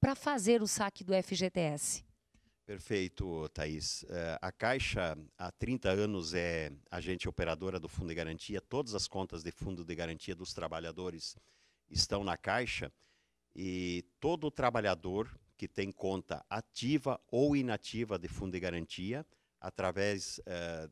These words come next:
Speaker 2: da medida provisória lançada pelo governo federal, tem direito ao saque dos quinhentos reais. Então, de qualquer conta, o trabalhador que tiver várias contas vai sacar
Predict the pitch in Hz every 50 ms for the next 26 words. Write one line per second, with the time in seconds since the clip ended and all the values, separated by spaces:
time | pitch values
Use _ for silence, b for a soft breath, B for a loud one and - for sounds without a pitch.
0 | _ _ _ _ _ - 87 85 90 90 87 85 78 95 98 87 90 - - 90
1 | 80 82 80 78 87 95 92 101 104 110 104 90 b b b b b _ - -
2 | 85 90 85 - - 101 95 90 92 - 92 92 87 85 90 85 98 95 95 98
3 | - - 104 95 117 117 113 113 123 151 160 b b b b b b _ _ _
4 | - 131 156 160 131 120 135 127 117 110 120 127 - - 123 120 - - - 117
5 | 101 107 117 - - 107 98 110 117 131 - - - 110 104 101 110 110 - -
6 | 110 113 120 - 80 73 73 69 78 - - - - - 95 95 104 104 101 -
7 | - 92 90 - - 135 156 165 - - 101 90 80 71 - 80 - 87 90 90
8 | 90 90 87 104 110 107 - - - - 92 90 98 98 90 80 73 101 117 135
9 | 135 131 120 - - - 101 110 123 - 131 113 113 117 107 - - 104 101 -
10 | - 101 104 110